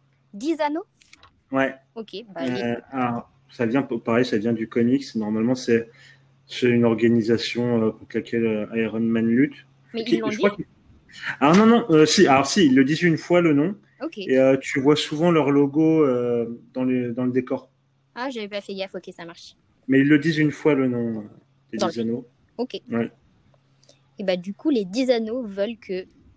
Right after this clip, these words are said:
Speaker 1: Stark construise le Jericho pour eux.
Speaker 2: C'est ça.
Speaker 1: Du coup, bah, Stark, il fait sa petite liste de courses, hein, sa petite liste d'outils, de composants.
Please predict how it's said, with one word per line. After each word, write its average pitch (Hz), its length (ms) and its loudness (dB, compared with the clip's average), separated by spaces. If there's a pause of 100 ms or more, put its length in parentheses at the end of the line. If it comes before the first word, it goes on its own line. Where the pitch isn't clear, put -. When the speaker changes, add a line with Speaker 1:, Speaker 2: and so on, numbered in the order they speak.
(220)
Speaker 1:
Stark - 500 -8 (280)
construise 262 540 -12
le 196 100 -8
Jericho 233 420 -10
pour 190 260 -12
eux. 170 60 -18 (1120)
Speaker 2:
C'est 123 140 -8
ça. - 260 -10 (520)
Speaker 1:
Du 214 160 -10
coup, 269 240 -6
bah, 175 440 -4 (220)
Stark, - 300 -8
il 233 60 -6
fait - 100 -8
sa 214 100 -6
petite - 180 -8
liste 302 140 -6
de 254 60 2
courses, 269 440 -6
hein, 247 120 -12
sa 226 140 -14
petite - 200 -20
liste 247 160 -12
d'outils, 233 360 -10
de 220 80 -6
composants. 214 640 -10